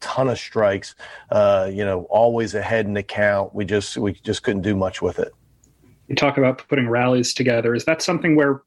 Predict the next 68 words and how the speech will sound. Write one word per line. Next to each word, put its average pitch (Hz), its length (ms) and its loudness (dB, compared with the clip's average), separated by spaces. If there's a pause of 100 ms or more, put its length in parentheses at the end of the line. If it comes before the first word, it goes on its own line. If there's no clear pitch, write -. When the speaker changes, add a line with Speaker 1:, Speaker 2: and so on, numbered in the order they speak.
Speaker 2:
it 135 100 -4
just - 220 0
happens 135 420 0
when 139 80 0
it 131 80 -2
happens, 151 540 -2
or 123 160 4
is 139 140 2
there 131 140 0
kind 131 280 -2
of 123 100 -4
a 127 60 -4
key 127 320 2
to 120 340 0
sustaining 123 640 0
those 113 160 -2
types 117 260 -2
of 113 60 -2
rallies? 117 360 -2 (160)
Speaker 1:
I, 135 100 2
I - 20 -4
think 135 240 -4
we 135 100 2
have 131 180 2
to 143 80 -10
do 127 200 0
a 117 40 0
better 113 320 0
job, 117 440 2
and 110 180 -4
that 117 80 0
was 107 180 -2
one 113 160 2
of 110 60 0
the 101 80 0
things, 107 400 0
and 101 300 -2
not 110 180 0
getting 104 220 -2
too 113 180 -2
much 104 240 0
into 117 400 2
it, 104 80 2 (160)
you 117 80 -8
know, 104 240 2
into 104 240 -2
the 104 60 2
weeds, 110 320 2
but 107 160 2
I 104 60 0
think 110 200 -2
one 110 180 2
of 110 60 0
the 107 100 0
things 104 360 -2
is, 104 160 -2 (300)
you 131 100 2
know, 123 100 4
we 117 140 2
just 113 240 -2
made 113 160 2
it 104 100 -8
too 110 160 -2
easy. 107 320 0
There 101 120 4
were 101 60 2
too 110 220 -4
many 117 320 2